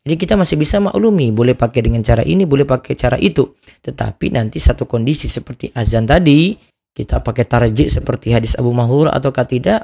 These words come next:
menyesuaikan tempat masing-masing. Jangan kita buat yang aneh-aneh. Karena kebiasaan masyarakat kita itu sudah dengan lafaz tertentu. Coba kita lihat ucapan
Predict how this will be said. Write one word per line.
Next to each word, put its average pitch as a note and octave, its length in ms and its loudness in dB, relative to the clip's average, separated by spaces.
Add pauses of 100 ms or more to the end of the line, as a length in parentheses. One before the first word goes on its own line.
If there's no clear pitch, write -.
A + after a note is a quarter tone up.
menyesuaikan B2 640 -2
tempat A#2+ 320 -6
masing-masing. B2 560 -2
Jangan A2+ 240 -2
kita D3 240 -2
buat D3 240 -2
yang D#3+ 160 -6
aneh-aneh. F3+ 560 0 (320)
Karena - 240 -6
kebiasaan G#2+ 480 0
masyarakat A2+ 400 -4
kita G#2 320 -4
itu B2+ 160 -4
sudah C3 480 -2 (400)
dengan A#2 400 -4
lafaz G#2 400 -2
tertentu. G2 640 -4
Coba D3+ 240 0
kita E3 160 -4
lihat F#3+ 320 2
ucapan D3 560 0